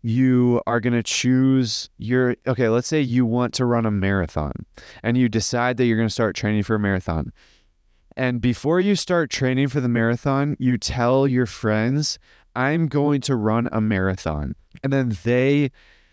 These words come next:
like, congratulate you and they say, "Oh, you can do it." And they get really excited for you. That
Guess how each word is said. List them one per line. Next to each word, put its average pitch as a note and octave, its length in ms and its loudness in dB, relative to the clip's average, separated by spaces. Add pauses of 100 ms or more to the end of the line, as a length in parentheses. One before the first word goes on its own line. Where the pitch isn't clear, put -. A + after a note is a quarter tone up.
(440)
like, A2+ 240 0
congratulate C3 840 0
you B2+ 220 2
and A2+ 160 0
they A2+ 320 2 (180)
say, B2+ 440 0
"Oh, F#3+ 240 2
you F3 240 0
can D#3+ 200 0
do F3+ 260 2
it." D3+ 80 2
And C#3 120 0
they C#3 100 0
get B2+ 220 0
really C3+ 300 2
excited B2+ 560 0
for - 160 -2
you. F#2 320 -4 (240)
That C3+ 500 -4